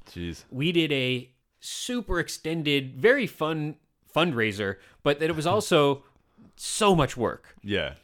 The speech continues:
Speaker 2: Whenever a Kickstarter does not work,
Speaker 1: Yeah.
Speaker 2: it's when somebody goes online and is like, "Hey, can I have twenty thousand dollars?"
Speaker 1: <laughs>
Speaker 2: And then just sits back and then gets angry that they didn't make the money.
Speaker 1: Yeah.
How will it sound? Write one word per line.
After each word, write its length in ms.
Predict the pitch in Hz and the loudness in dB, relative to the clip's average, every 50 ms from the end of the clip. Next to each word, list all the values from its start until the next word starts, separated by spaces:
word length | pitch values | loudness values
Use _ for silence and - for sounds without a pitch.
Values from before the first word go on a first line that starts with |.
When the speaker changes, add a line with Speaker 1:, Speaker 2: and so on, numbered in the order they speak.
| _ _ _ _ | _ _ _ _
Speaker 2:
Whenever 380 | - - 185 208 240 254 277 285 | 0 2 2 4 4 2 2 0
a 120 | 262 240 | 0 -2
Kickstarter 840 | - - - - 190 196 - - - 160 147 143 143 143 139 135 135 | -2 -4 -4 -2 -2 -2 -4 -4 0 2 4 4 6 4 2 2 2
does 200 | 135 127 110 104 | 0 -2 0 0
not 220 | 104 104 139 147 | 2 2 2 2
work, 360 | 180 196 208 240 233 - - - | 2 2 2 2 0 -2 -10 -12
Speaker 1:
Yeah. 240 | - 92 87 85 82 - | -8 -8 -8 -8 -6 -4
Speaker 2:
it's 160 | 156 147 - | -6 -2 0
when 120 | 165 160 | -2 -2
somebody 340 | 147 - - 165 175 190 196 | 0 0 0 0 2 0 2
goes 240 | 165 165 185 175 156 | 4 4 6 6 6
online 400 | 165 151 147 135 139 147 143 131 | 4 4 4 2 0 0 0 0
and 100 | 123 123 | 0 -2
is 100 | 120 - | -2 0
like, 180 | 131 123 123 - - - - _ _ _ | 0 0 0 -2 -8 -18 -20 _ _ _
"Hey, 180 | - 165 175 139 | 2 2 2 2
can 120 | 117 139 | 2 2
I 60 | 143 | 2
have 120 | 160 151 - | 2 2 2
twenty 220 | - 151 151 147 | 2 2 2 2
thousand 260 | 135 147 151 135 131 143 | 2 2 2 2 2 2
dollars?" 760 | 135 120 127 143 160 180 190 180 101 92 - - - - - - | 2 4 4 4 4 2 2 0 -2 -8 -8 -8 -8 -8 -10 -8
Speaker 1:
<laughs> 60 | - | -4
Speaker 2:
And 120 | 123 131 143 | 0 2 2
then 60 | 143 131 | 4 2
just 180 | 143 - - | 2 0 2
sits 180 | - 151 139 - | 0 -2 -2 0
back 440 | 107 110 113 139 180 190 - - - - | 2 2 2 2 2 -2 -6 -12 -10 -4
and 100 | 143 143 | -2 0
then 60 | 147 | 2
gets 180 | 143 147 143 - | 2 2 0 0
angry 360 | - 120 120 127 139 143 165 165 | 0 0 0 2 4 4 4 4
that 120 | - 131 | 4 2
they 60 | 143 | 2
didn't 220 | 127 160 131 117 127 | 2 2 0 0 -2
make 160 | 117 135 - | -4 -4 -4
the 60 | 135 | -4
money. 260 | 120 127 123 151 190 202 | -2 -2 -2 -2 -4 -2
Speaker 1:
Yeah. 320 | 104 110 107 98 90 82 | 0 2 2 2 0 -2